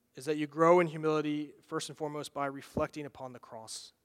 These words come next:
You see, there is no pride at the foot of the cross. The cross reminds us daily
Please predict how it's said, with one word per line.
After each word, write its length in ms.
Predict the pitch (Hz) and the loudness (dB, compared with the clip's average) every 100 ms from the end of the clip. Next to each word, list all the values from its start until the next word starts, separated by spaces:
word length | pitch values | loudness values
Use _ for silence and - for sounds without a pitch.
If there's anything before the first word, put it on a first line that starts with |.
| _ | _
You 80 | 151 | -4
see, 160 | - | 0
there 220 | 170 180 | 4 6
is 160 | 170 135 | 6 0
no 480 | 147 160 160 160 160 | 0 4 6 4 2
pride 540 | - 156 143 135 123 - _ _ _ _ _ _ _ _ _ | -2 0 2 0 -6 -16 _ _ _ _ _ _ _ _ _
at 100 | 127 | -16
the 60 | 131 | -16
foot 200 | - 151 | -12 -12
of 80 | 139 | -10
the 60 | |
cross. 520 | 131 - 139 - - - _ _ _ _ _ | -12 -12 -12 -10 -12 -12 _ _ _ _ _
The 80 | - | -20
cross 400 | - 185 175 - | 4 6 6 4
reminds 580 | 156 160 156 180 190 151 | -6 0 4 8 6 4
us 240 | 135 - 120 - 117 _ | -4 -6 -10 -20 -20 _
daily 520 | 151 170 170 139 110 | 2 4 4 2 -8